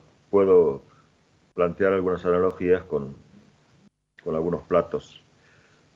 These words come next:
porteños, este, que sufrieron de ese tipo de metamorfosis que vamos a relatar,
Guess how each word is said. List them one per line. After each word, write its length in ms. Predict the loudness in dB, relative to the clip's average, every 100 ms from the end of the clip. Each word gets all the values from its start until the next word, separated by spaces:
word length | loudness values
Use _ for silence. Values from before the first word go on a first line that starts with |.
| _
porteños, 680 | -12 -8 -4 -2 -4 -8 -16 -20 _ _ _ _ -20
este, 580 | -20 _ -12 -12 -14 -20 _
que 100 | -20
sufrieron 600 | -18 0 2 2 -2 -10
de 60 | -16
ese 140 | -12
tipo 280 | -10 -4 -4
de 240 | -2 -6 -12 -20 -10
metamorfosis 760 | -4 -2 -2 -4 -4 -6 -6 -8
que 120 | -4
vamos 320 | -2 -4 -8
a 260 | -12 -12 -14 -20 _ -20 -20 -18 -10 -8 -8 -8 -10 -8
relatar, 480 | -4 -4 -2 -4